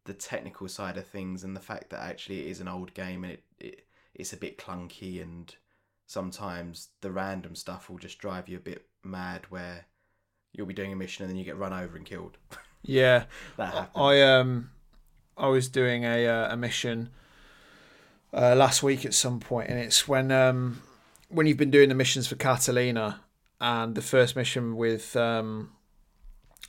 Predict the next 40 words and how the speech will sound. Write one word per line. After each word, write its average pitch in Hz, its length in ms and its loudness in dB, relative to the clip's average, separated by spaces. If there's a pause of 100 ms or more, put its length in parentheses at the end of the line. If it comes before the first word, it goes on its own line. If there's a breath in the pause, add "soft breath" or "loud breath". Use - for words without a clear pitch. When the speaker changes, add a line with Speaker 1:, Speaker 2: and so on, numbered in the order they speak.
(160)
Speaker 2:
<sighs> - 20 -
oh, - 60 -10 (1040 loud breath)
I, 117 260 -4
I - 40 -4
can't 123 240 -4
remember 104 300 -4
his 98 100 -6
name, 113 320 -4
the, 107 260 0
the, 110 80 -8
the 101 180 -10
Vagos 120 480 0
gang 113 300 -4
guy 107 280 2
that's - 260 -8
going 110 260 -2
out 110 180 -4
with 107 240 -4
Kendra. 110 520 -2 (760)
Speaker 1:
Caesar. 92 520 -12
Speaker 2:
Caesar, 123 580 6
yeah. 120 340 4
He's 127 200 -2
like, 127 140 4
"Oh, 131 140 6
we, 113 180 -2 (100)
we 127 120 -6
can 127 100 -6
do 120 100 0
a 113 40 2
car 127 280 6
race." 110 220 2
It's 117 120 -12
the 131 80 -8
first 127 360 4
time 117 280 -2
that 101 80 -8
you 113 140 -6
meet, 113 300 -4
um, 104 600 -2